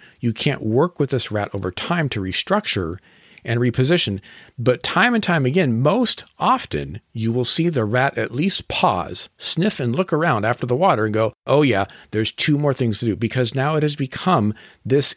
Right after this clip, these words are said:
is the spot this happens." What's the point of sharing this story with you? Well, here's one more story that's much more recent.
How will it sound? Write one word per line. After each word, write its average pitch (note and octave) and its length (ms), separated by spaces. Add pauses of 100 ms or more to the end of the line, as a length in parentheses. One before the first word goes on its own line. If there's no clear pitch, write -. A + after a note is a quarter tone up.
is B2 300
the G#2 200
spot - 480
this F#2 320 (200)
happens." - 640 (1500)
What's E3+ 220
the D3+ 80
point D3+ 200
of A#2+ 80
sharing A#2+ 240
this G#2 120
story E2 300
with D#2 180
you? A#1+ 180 (360)
Well, B2+ 300
here's C#3+ 340
one C#3 180
more C#3+ 200
story A2 340
that's C#3 180
much D#3+ 260
more B2 160
recent. D3+ 480